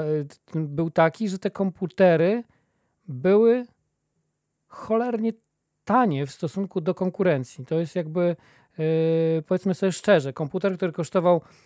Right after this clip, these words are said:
sto siedemdziesiąt pięć funtów, czyli dajmy na to, to jest trzysta pięćdziesiąt dolarów, dajmy na to, że to jest taki przelicznik,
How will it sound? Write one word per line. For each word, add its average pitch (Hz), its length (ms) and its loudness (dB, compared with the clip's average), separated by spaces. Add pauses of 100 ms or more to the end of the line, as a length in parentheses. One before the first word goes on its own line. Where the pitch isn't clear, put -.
(120)
sto - 220 -2
siedemdziesiąt 190 500 0
pięć 185 220 0
funtów, 156 380 2
czyli 131 180 -6
dajmy 175 240 4
na 175 140 2
to, 156 220 0 (180)
to - 80 -2
jest 151 140 -2
trzysta - 340 0
pięćdziesiąt 170 380 -2
dolarów, 139 580 2
dajmy 170 200 -2
na 165 100 0
to, 160 100 -4
że 139 80 -8
to - 80 -8
jest - 80 -10
taki 151 200 -8
przelicznik, 147 640 -6